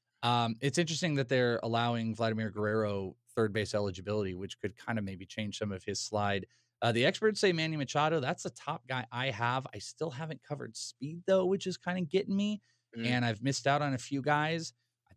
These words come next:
Speaker 2: There's
Speaker 1: think
Speaker 2: not
Speaker 1: I'm
Speaker 2: a lot of
Speaker 1: gonna
Speaker 2: speed out there, Welsh, in all fairness,
Speaker 1: Th-,
Speaker 2: nowadays.
Speaker 1: well, but see, the problem is, is the speed that is out there is kind of enticing. There's two
Speaker 2: Mm-hmm.
Speaker 1: guys, uh, and Bogman might mu-, double tap them, to be honest with you. Whit Merrifield and Cedric Mullins that I'm looking at.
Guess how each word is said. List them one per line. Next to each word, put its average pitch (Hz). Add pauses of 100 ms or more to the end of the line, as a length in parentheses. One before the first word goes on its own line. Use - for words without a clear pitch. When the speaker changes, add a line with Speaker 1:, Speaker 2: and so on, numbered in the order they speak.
Speaker 2:
There's 208
Speaker 1:
think 208
Speaker 2:
not 214
Speaker 1:
I'm 226
Speaker 2:
a 226
lot 294
of 269
Speaker 1:
gonna 180
Speaker 2:
speed 233
out 190
there, -
Welsh, 101
in 113
all 107
fairness, -
Speaker 1:
Th-, 160
Speaker 2:
nowadays. 156
Speaker 1:
well, 214
but 185
see, 208
the 180
problem 214
is, 151
is 143
the 143
speed 147
that 120
is 196
out 117
there 104 (420)
is 123
kind 160
of 120
enticing. 113
There's 98
two 202
Speaker 2:
Mm-hmm. 170
Speaker 1:
guys, 117 (120)
uh, 104
and 104
Bogman 135
might 104
mu-, 107
double 120
tap 98
them, 101
to 92
be 101
honest 110
with 98
you. 95
Whit 123
Merrifield 123
and 98
Cedric 95
Mullins 104
that 104
I'm 95
looking 101
at. 95